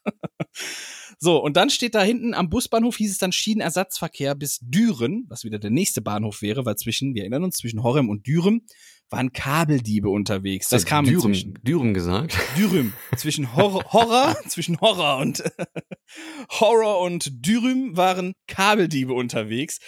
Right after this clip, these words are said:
Speaker 1: die
Speaker 2: Mm.
Speaker 1: irgendwie im Laufe des Tages, im laufenden Betrieb so viel Kabel gestohlen haben von der Bahn,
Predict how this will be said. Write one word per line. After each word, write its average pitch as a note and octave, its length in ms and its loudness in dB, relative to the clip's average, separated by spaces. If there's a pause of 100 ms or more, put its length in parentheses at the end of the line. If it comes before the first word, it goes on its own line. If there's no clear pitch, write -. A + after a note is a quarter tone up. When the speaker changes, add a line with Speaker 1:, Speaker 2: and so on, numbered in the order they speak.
(340)
Speaker 1:
die G#3 120 -4
Speaker 2:
Mm. - 60 -4
Speaker 1:
irgendwie C4 720 4
im D#3+ 100 0
Laufe B3+ 400 4
des A#3+ 200 -4
Tages, F3 420 -4
im C#3+ 120 -4
laufenden B3+ 520 2
Betrieb G#3 540 -2 (420)
so E4 420 2
viel D4 320 0
Kabel C4 500 2
gestohlen C3+ 640 0
haben A2 300 2
von G#2+ 220 -2
der G#2 160 -2
Bahn, A#2 480 2